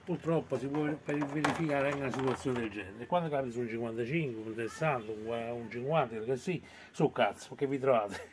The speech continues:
<laughs> le barre led nuove, la giornata persa, il televisore smontato e, e, e la retroilluminazione che purtroppo poi dopo dà dei problemi per via di questa situazione qua. Ecco, questo è quello che poi scoraggia il tecnico a prendere dei grossi schermi in, in assistenza slim, queste cose qua,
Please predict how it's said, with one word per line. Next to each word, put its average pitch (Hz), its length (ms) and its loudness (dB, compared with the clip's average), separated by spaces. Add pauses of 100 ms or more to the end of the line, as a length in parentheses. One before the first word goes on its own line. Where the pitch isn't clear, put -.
(140)
<laughs> - 140 -14
le 143 100 -2
barre 160 320 6
led 131 340 2 (280)
nuove, 123 560 2 (680)
la 143 120 0
giornata 156 400 6
persa, 120 300 0
il 120 60 -14
televisore 151 320 2
smontato 147 560 0
e, 160 180 -4
e, 156 100 -4 (140)
e 156 180 0
la 151 140 2
retroilluminazione 160 760 0
che 147 100 0
purtroppo 143 680 -2 (600)
poi 151 160 -2
dopo 135 460 2
dà 120 140 -2
dei 120 140 4
problemi 107 520 -2
per 131 180 2
via 117 140 0
di 117 100 -2
questa 113 300 -4
situazione 110 440 -6
qua. 147 140 2
Ecco, 131 200 -2
questo 185 320 10
è - 40 -8
quello 127 160 6
che 120 120 8
poi 127 140 10
scoraggia 123 500 8
il 110 80 4
tecnico 117 440 6
a - 20 2
prendere 113 340 4
dei 117 140 6
grossi 113 320 4
schermi 113 420 2
in, 110 320 -2
in 123 140 0
assistenza 113 580 2
slim, 104 360 2
queste 107 240 0
cose 104 240 4
qua, 104 180 -4